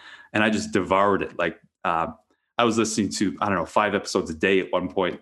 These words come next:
And I learned so much that by the time I went to my first hypnosis training in person,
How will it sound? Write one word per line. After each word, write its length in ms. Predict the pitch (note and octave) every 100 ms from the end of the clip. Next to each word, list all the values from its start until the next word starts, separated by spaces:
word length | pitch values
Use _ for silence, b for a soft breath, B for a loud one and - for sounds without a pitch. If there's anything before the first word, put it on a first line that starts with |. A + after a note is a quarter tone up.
| _
And 380 | G2+ F#2+ F#2 F2+ B B B B _
I 80 | B2
learned 360 | A#2 B2+ D#3+ D#3+
so 420 | - - B2+ C#3
much 400 | B2+ A2+ - -
that 260 | A#2 G#2 A2
by 120 | G#2
the 80 | G2
time 280 | - A#2 A#2
I 60 |
went 160 | G#2+ G2+
to 60 | G#2
my 80 |
first 440 | G2+ - G#2 G#2+ -
hypnosis 560 | - - G2+ - G2+ -
training 440 | - A2 G2+ F#2+
in 160 | G2 F#2
person, 540 | F#2+ G2+ - D#3+